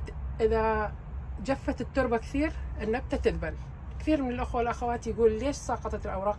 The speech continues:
مالتها؟" ساقطت الأوراق مالتها لأن جفت التربة كثير، هي ما يتحمل، آه، تر-، يحتاج تربة رطبة نوعا ما، ما كثير مشرشحة بالمي، لا، تربة رطبة. في حالة جفاف التربة تماما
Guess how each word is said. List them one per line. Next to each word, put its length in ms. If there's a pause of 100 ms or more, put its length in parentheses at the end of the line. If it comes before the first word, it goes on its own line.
مالتها؟" 380 (420)
ساقطت 460
الأوراق 440
مالتها 260
لأن 200
جفت 340
التربة 440 (440)
كثير، 300 (480)
هي 180
ما 140
يتحمل، 720
آه، 420 (200)
تر-، 220
يحتاج 720 (520)
تربة 480 (160)
رطبة 420
نوعا 340
ما، 280 (580)
ما 180
كثير 480 (140)
مشرشحة 480
بالمي، 400 (260)
لا، 180 (480)
تربة 240
رطبة. 280
في 180
حالة 360 (300)
جفاف 380
التربة 380
تماما 500